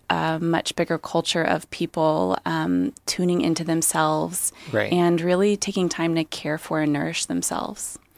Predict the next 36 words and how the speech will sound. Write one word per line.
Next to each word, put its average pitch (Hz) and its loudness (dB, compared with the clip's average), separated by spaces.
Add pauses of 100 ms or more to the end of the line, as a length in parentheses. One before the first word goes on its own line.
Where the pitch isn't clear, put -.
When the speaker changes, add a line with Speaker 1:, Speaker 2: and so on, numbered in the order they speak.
(260)
Speaker 2:
So - 6
are 143 12
you 139 10
one 135 10
of 135 8
those 127 8
people 123 0
that 117 0
believes 117 2
that 113 4
we 123 2
don't 120 6
necessarily 120 4
have 113 4
to 120 0
turn 120 2
to - 0
medicine 110 6
as 131 4
the 139 2
first 135 6
resort, 131 6
but 123 -6
we 120 2
can - -10
turn 113 -2
to 120 -4
food 123 6
and 113 4
look 107 4
internally 110 2
to 104 -8
heal 113 0
different 110 -2
parts 107 4
of, 101 0